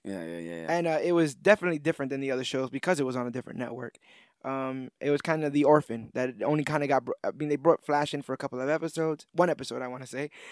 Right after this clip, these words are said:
Speaker 2: and they, uh, brought Supergirl in for the crossover, but she was very much, uh, left alone on that,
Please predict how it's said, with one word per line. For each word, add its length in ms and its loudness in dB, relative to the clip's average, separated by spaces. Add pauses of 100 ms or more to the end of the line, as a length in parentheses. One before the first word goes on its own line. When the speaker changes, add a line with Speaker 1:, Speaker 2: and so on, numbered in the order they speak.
(180)
Speaker 2:
and 240 -4
they, 240 2
uh, 500 0 (1000)
brought 160 0
Supergirl 360 0
in 60 -4
for 140 -10
the 80 -8
crossover, 540 10 (360)
but 120 2
she 140 -4
was 160 2
very 300 4
much, 260 0
uh, 60 0
left 320 0
alone 340 0
on 140 -4
that, 300 -10